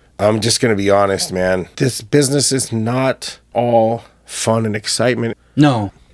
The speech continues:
Speaker 2: It's kind of, let's say you work at a retail store, an office building, you know, you're, you're, you know, you're a cubicle guy, whatever.
Speaker 1: Yeah.
Speaker 2: You know how your job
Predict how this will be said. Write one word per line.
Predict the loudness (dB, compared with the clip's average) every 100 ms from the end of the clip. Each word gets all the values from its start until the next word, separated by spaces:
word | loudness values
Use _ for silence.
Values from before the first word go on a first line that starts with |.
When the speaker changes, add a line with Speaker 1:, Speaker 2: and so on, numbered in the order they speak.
| 0
Speaker 2:
It's | 0 2 -6 _ -10
kind | -8 -2 0 0
of, | -4 -8 -2
let's | -2 2
say | 4 6 4
you | 2 -2 0 2 0 -4
work | -4 0 2 0 -4 -16 -20 _ _ _ -8
at | -6 -4
a | -4 -4 -6 -8
retail | -8 -8 -8 -2 0 0
store, | -2 -6 -4 -2 -4 -4 -6 -8 -14 _ _ -8
an | -6
office | -4 -6 -6 -8 -8
building, | -6 -4 -4 -4 -6 -4 -6
you | -8 -10 -10
know, | -8 -10 -12 -16
you're, | -14 -12 -12 -14 -16
you're, | -14 -14
you | -12 -8
know, | -6
you're | -4 -6
a |
cubicle | -8 -8 -6 -6 -10 -10 -10 -14 -10
guy, | -8 -6 -6 -8
whatever. | -4 0 0 -2 -8 -14 _ -2
Speaker 1:
Yeah. | 4
Speaker 2:
You |
know | 6 6 6 4 -2
how | -4 -2 -2 -2 -4 -6 -10 -16 _ -10
your | -6 -4
job | -2 0 0 -4 -8